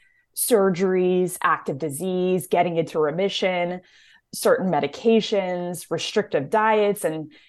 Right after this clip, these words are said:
eating disorders can all lead to weight changes. Um, I think what I typically like to focus on with clients is that, you know, there's a, a, there's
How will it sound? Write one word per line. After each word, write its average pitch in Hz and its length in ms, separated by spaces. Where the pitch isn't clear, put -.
eating 220 260
disorders 165 500
can - 120
all 165 320
lead 165 260
to 143 500
weight 202 200
changes. - 640
Um, 147 540
I 196 60
think 262 240
what 208 140
I 190 220
typically 170 920
like 175 340
to 165 500
focus 262 460
on 214 120
with 190 140
clients 180 440
is 156 140
that, 151 380
you 190 80
know, 147 400
there's 202 220
a, 208 100
a, 170 240
there's 233 160